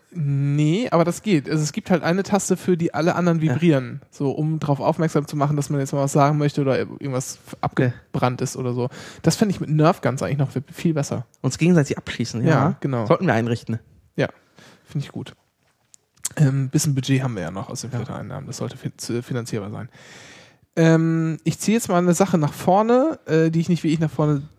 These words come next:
Speaker 1: ziehe, sondern einfach nur, äh, kopiere. Ähm, einfach damit wir es öfter gesagt haben. Ich werde Dennis mit zum Fußball nehmen. Ja,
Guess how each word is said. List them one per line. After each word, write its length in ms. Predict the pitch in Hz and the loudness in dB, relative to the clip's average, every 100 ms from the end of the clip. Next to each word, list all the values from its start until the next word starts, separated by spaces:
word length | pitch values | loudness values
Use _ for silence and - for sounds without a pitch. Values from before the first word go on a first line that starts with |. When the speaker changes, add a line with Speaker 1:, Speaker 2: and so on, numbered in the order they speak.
| _ | _
Speaker 1:
ziehe, 460 | - - 202 220 | -8 -4 2 2
sondern 320 | 190 156 156 | 2 2 2
einfach 360 | - 156 156 - | 0 -4 -4 -4
nur, 540 | 147 151 147 147 151 - | -2 2 2 4 2 0
äh, 200 | 147 120 | -2 -2
kopiere. 680 | - 127 - 208 165 123 226 - - - - - _ | -6 -8 -2 0 2 2 0 -4 -20 -20 -20 -20 _
Ähm, 320 | 151 135 139 131 | 2 2 2 -2
einfach 220 | 143 151 | -2 0
damit 260 | 143 135 131 | 0 0 -2
wir 40 | |
es 80 | 139 | -4
öfter 240 | 147 - | -4 -2
gesagt 360 | 131 127 139 - | -2 0 0 0
haben. 260 | 113 135 214 - - - - _ _ _ _ _ - | -2 -2 -6 -14 -20 -20 -20 _ _ _ _ _ -4
Ich 240 | 190 - | -4 2
werde 280 | 170 202 214 | 2 4 2
Dennis 560 | 160 196 262 311 - - _ _ _ _ _ - | 2 2 2 0 -6 -14 _ _ _ _ _ -2
mit 200 | 180 - | -2 -2
zum 160 | - 202 | -4 -4
Fußball 400 | 247 - 147 123 | -4 -2 -4 -4
nehmen. 400 | 113 139 254 - _ _ _ _ - | -6 -8 -10 -14 _ _ _ _ -10
Ja, 220 | 131 151 | -8 -4